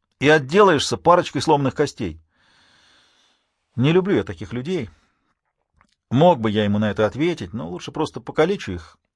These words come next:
а потом займусь их семьями, породившими такое дерьмо. И плевать, если их родители вполне милые люди. Не смогли воспитать — платите. Я не ангел, и у меня очень много отрицательных черт.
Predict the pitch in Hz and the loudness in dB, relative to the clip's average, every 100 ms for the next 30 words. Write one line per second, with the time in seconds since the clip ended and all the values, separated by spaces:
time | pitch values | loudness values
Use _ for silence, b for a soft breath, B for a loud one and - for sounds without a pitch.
0 | _ - 113 139 180 147 160 190 139 - | _ -4 -2 -2 -2 0 0 0 -8 -8
1 | 123 110 98 101 _ 120 123 117 117 - | -6 -6 -8 -14 _ 2 4 2 -6 -8
2 | 107 104 107 95 104 95 92 _ 127 - | -8 -6 -6 -6 -4 -4 -8 _ -8 2
3 | 185 190 220 233 226 - - - 180 180 | 4 6 6 4 0 -18 -14 -4 -4 -2
4 | 196 185 185 180 180 165 - 165 165 160 | -6 0 0 0 -4 -4 0 0 0 -4
5 | 156 151 143 135 127 _ _ _ _ _ | -2 -2 -2 -8 -12 _ _ _ _ _
6 | 127 147 180 190 233 226 - 233 269 262 | -2 2 4 4 4 2 0 2 4 4
7 | 131 117 135 135 127 - _ _ _ _ | 2 0 -2 -8 -12 -18 _ _ _ _
8 | _ - 104 165 220 254 233 123 98 98 | _ -6 4 4 6 4 4 2 0 -4
9 | 127 147 190 214 214 208 220 127 113 117 | -2 0 2 0 0 2 4 4 0 -2
10 | - 110 107 101 - 78 | -6 -6 -6 -8 -10 -10